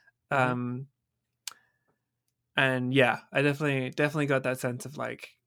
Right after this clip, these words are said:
Speaker 2: if it, if it breaks, <laughs> it's, uh, you're done. Um,
Speaker 1: Mm-hmm.
Speaker 2: and there's no real opportunity to fix it. I've had people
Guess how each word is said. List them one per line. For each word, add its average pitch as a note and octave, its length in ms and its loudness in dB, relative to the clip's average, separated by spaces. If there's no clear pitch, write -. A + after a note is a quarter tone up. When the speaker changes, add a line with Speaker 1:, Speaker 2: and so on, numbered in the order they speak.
Speaker 2:
if - 140 -6
it, - 140 -4
if - 120 -6
it B2 200 -4
breaks, - 600 -4
<laughs> - 240 -4
it's, - 260 -4
uh, A#2+ 320 2
you're C3 180 -4
done. D3 400 0
Um, C3 280 4
Speaker 1:
Mm-hmm. - 20 -4
Speaker 2:
and C3 100 -2
there's B2+ 160 0
no C#3 260 4
real B2+ 440 -2
opportunity B2 840 -12
to F2+ 220 -14
fix - 280 -16
it. - 100 -12
I've D#3+ 140 -2
had G#3+ 180 0
people E3+ 600 -4